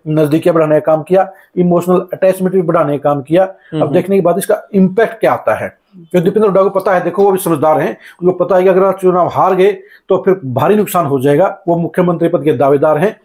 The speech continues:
Speaker 1: अगर चुनाव जीतते हैं मोदी की आंधी में तो बड़ा कद बनता है,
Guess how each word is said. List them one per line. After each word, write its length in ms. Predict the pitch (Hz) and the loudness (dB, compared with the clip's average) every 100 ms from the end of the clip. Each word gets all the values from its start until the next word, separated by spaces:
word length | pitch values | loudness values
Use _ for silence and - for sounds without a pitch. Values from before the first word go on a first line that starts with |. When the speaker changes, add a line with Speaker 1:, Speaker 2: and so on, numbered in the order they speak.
| _ _ 160 | _ _ -2
Speaker 1:
अगर 80 | |
चुनाव 360 | 156 175 175 151 | -2 0 0 0
जीतते 240 | 143 135 196 | -4 -2 0
हैं 100 | 196 | 2
मोदी 280 | 170 156 | 0 0
की 80 | 180 | 0
आंधी 260 | 151 131 151 | 0 0 0
में 160 | 202 202 - - - - | -2 -4 -14 -20 -10 0
तो 240 | 185 - 151 | 0 0 -4
बड़ा 220 | 180 180 | -2 -2
कद 160 | 180 | -2
बनता 320 | 127 127 107 127 | -4 -6 -4 -6
है, 240 | 113 | -6